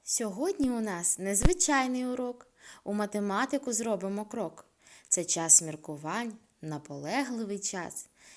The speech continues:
І завдання давно вже чекають на вас. Доброго всім ранку, діти! Розпочинаємо наш урок математики. Приготуйте біля себе книгу, зошит, ручку та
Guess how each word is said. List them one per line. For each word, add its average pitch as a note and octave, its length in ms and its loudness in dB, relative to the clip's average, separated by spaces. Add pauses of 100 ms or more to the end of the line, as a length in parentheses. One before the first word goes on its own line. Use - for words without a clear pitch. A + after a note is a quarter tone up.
І F3 60 -4
завдання G#3+ 720 4
давно F3+ 360 -2
вже F3+ 200 -2
чекають E3 600 -4
на E3+ 120 -8
вас. D#3+ 420 -4 (760)
Доброго B3 460 4
всім A3 320 2
ранку, A3+ 460 0
діти! F3+ 360 -6 (420)
Розпочинаємо B3 1000 2 (200)
наш C#4+ 440 0
урок F#3+ 400 -4 (180)
математики. G3 760 -6 (560)
Приготуйте G#3+ 500 -2
біля D#3+ 200 -6
себе E3 320 -4 (200)
книгу, D4 640 -2 (320)
зошит, A3+ 680 -2 (1400)
ручку C4 680 -2 (180)
та E4+ 140 4